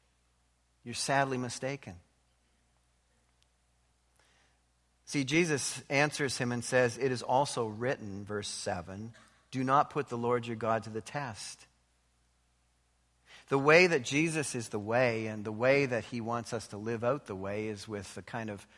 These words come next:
faith that believes and trusts in Jesus Christ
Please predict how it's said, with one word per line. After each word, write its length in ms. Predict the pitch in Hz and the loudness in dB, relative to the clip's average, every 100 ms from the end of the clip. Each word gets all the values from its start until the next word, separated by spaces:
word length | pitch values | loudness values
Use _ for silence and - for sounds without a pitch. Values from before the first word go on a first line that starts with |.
| _ | _
faith 800 | - - 165 127 127 - - - _ _ _ _ _ _ _ _ _ _ _ _ _ _ _ _ _ _ _ _ _ | -20 6 6 6 0 -8 -12 -16 _ _ _ _ _ _ _ _ _ _ _ _ _ _ _ _ _ _ _ _ _
that 180 | 131 104 | 0 0
believes 540 | 120 123 151 175 135 | -2 2 2 2 -2
and 140 | 127 | -6
trusts 360 | - 147 139 - | 2 4 4 0
in 140 | 123 | -8
Jesus 400 | 110 131 131 139 | -4 -6 -6 -10
Christ 560 | - 110 107 107 - | -4 0 2 0 -6